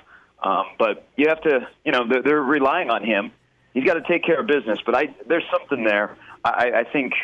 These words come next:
you know, maybe when Scott has media availability, possibly this upcoming week, that's a follow-up question. Um, you know, he kinda, he, he, he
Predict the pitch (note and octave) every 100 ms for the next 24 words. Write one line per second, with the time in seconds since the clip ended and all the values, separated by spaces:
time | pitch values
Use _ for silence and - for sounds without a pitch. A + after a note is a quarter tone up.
0 | - _ A2 G2 G#2+ A#2+ A2+ A2 - B2+
1 | A#2 A2+ G#2+ G2 A2+ A2+ G#2 G#2+ G#2+ G2
2 | G#2 G2+ A2+ G#2+ - G#2 G2+ - G#2+ -
3 | A2 G2 G2 G#2+ - - - - - B2
4 | B2 B2 B2 A#2 A#2 A2 G#2+ - A2 G#2
5 | - G#2+ G2+ - _ - - _ F#2 F#2
6 | F2+ F2+ _ - G2+ G2+ G#2+ G#2 A#2 A2
7 | F2+ - - _ _ _ _ F3 F3 F#3+
8 | - C3+ F#3